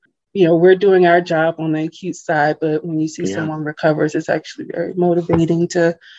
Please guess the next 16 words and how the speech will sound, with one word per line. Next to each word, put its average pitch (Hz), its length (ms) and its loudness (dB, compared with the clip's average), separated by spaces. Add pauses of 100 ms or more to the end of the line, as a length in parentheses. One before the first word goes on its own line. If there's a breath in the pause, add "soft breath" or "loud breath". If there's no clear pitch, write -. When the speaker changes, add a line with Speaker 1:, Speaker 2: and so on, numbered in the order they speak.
(260 loud breath)
Speaker 1:
keep 190 220 -6
doing 165 200 0
the 156 80 -2
good 160 200 -4
work. 170 240 -8 (580 soft breath)
Speaker 2:
Yeah, 101 140 4
I 90 40 4
can, 98 160 2
I 92 260 2
can 95 140 2
imagine 82 460 -2
how 87 140 -4
rewarding 82 480 -2
that 80 140 -10
would 85 120 -8
be. 82 220 -12